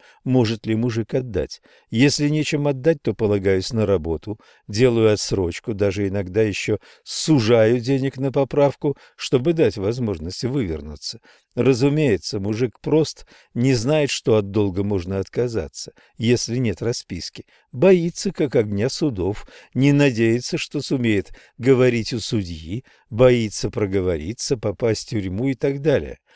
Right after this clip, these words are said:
Как бы ни был прав мужик, но он всегда боится, что с деньгами всегда можно его пересудить, да притом и сам обыкновенно не знает, прав он или виноват,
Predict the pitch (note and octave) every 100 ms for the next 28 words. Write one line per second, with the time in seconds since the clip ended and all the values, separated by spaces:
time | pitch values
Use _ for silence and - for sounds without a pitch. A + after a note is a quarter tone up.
0 | - _ _ - C3 B2 G#2 B2+ C3 A#2
1 | B2+ - C3+ D3+ A#2 G#2+ F#2+ E2+ A2 G2+
2 | F#2+ - F#2+ G2+ F#2+ G2 G#2+ D3+ - F2+
3 | - G#2 F2 G2 G2 E2+ C#3+ A2+ F#2 _
4 | - _ - - C#3 A#2 A#2 D3+ D3+ D3+
5 | C3 C3+ A2 G#2+ C#3 - _ _ C3+ C3+
6 | D3+ - F3+ E3+ A2+ G2 F2+ - _ _
7 | A#2+ C3 C3+ C3+ D3+ C#3+ D3 - F#3 D#3
8 | G#2 F#2 F#2 G#2+ G#2+ G#2 E2 F2 G#2 A2
9 | A2+ F#2+ E2+ - D#3 D3 C#3 - D#2 D2
10 | _ - - B2 B2 A#2+ A#2 A2 G2 F2+
11 | F#2+